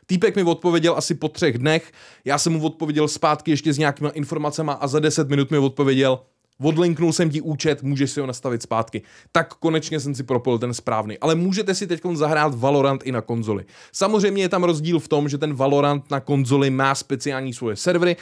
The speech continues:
takže si nemůžete zahrát s vašema kámošema, který hrajou na kompu, což dává smysl, což je super. Ale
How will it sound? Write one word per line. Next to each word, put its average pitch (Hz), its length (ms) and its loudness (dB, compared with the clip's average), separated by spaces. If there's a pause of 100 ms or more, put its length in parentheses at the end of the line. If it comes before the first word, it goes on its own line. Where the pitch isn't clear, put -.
(260)
takže 143 240 0
si 151 120 0
nemůžete 139 460 0
zahrát 131 360 2
s 120 40 -4
vašema 135 380 -2
kámošema, 123 500 -6
který 120 220 -4
hrajou 117 180 0
na 104 120 -2
kompu, 113 400 -4 (220)
což 139 180 -4
dává 120 280 2
smysl, 110 380 -6 (200)
což - 160 -8
je 120 80 -2
super. 110 320 -6 (340)
Ale 208 320 4